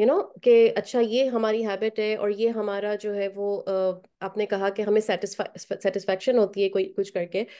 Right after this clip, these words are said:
तो, अ, एक क्लाइंट थी मेरे पास और उनका, अ, ये ट्रिगर था कि भाई बच्चे बात नहीं सुनते,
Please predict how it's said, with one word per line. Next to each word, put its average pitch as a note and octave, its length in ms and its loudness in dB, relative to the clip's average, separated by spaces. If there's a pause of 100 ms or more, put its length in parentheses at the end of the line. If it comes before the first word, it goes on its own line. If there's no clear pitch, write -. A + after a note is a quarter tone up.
(340)
तो, B3 200 10
अ, - 240 -6
एक G3 480 0
क्लाइंट A#3+ 380 0
थी A#3 80 4
मेरे G#3 160 0
पास G3+ 360 -6
और G3+ 320 0
उनका, A#3 440 -4
अ, - 160 -6
ये G3+ 280 -2
ट्रिगर A3 360 -2
था G#3 200 -8
कि A3+ 140 -4
भाई G#3 140 -4
बच्चे G3+ 260 -4
बात F3+ 260 -8
नहीं G3 220 0
सुनते, E3 420 -4